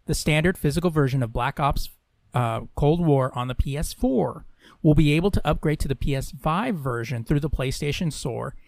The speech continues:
seemingly for a fee, since the standard next-gen version of the game costs ten bucks more than the current gen ver-, version.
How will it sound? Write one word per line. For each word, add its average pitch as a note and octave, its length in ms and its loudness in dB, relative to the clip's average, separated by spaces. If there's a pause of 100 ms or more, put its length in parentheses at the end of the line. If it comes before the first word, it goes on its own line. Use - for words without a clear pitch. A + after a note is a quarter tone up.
(160)
seemingly G#3+ 560 4
for D#3+ 240 -2
a - 20 -2
fee, E3+ 440 -6 (500)
since - 300 0
the D3 100 -2
standard D3+ 400 0
next-gen D3+ 420 0
version D3 320 0
of D3 60 -4
the D3+ 80 -4
game C#3 320 -2
costs C#3 360 -2
ten E3 360 2
bucks E3 320 -2
more E3 340 4
than E3+ 160 0
the F#3+ 80 -4
current G#3 460 -2 (520)
gen B2 380 0
ver-, B2 320 -4
version. A#2+ 460 -4